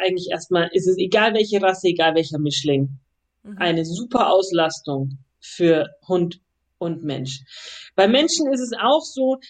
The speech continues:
Speaker 1: natürlich sollte der auch so ein paar Grundvoraussetzungen mitbringen. Das heißt, es kommt immer darauf an, was für einen Sport ich mache. Will ich laufen oder will ich biken oder will ich Scooter?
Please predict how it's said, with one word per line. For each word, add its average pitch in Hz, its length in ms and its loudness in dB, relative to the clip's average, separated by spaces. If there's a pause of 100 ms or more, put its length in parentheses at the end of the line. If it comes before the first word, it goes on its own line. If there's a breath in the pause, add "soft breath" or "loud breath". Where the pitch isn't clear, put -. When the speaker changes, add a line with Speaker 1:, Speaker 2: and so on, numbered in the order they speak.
(120 loud breath)
Speaker 1:
natürlich 226 500 0
sollte 240 380 2
der 220 340 0
auch 226 220 0
so 226 160 -2
ein 220 80 0
paar 208 180 2
Grundvoraussetzungen 202 1040 0
mitbringen. 208 560 2 (580 loud breath)
Das 196 260 -4
heißt, 220 320 2
es - 80 -14
kommt 240 240 0
immer 233 120 2
darauf 208 160 0
an, 208 160 2
was 202 160 0
für 214 100 2
einen 175 140 -2
Sport 170 400 0
ich - 160 -14
mache. 240 480 2
Will 208 100 0
ich 202 160 -6
laufen 226 540 2
oder 190 280 -2
will 185 100 -2
ich - 200 -8
biken 202 480 -4
oder 170 280 -2
will 165 120 -4
ich 170 80 -10
Scooter? - 460 -12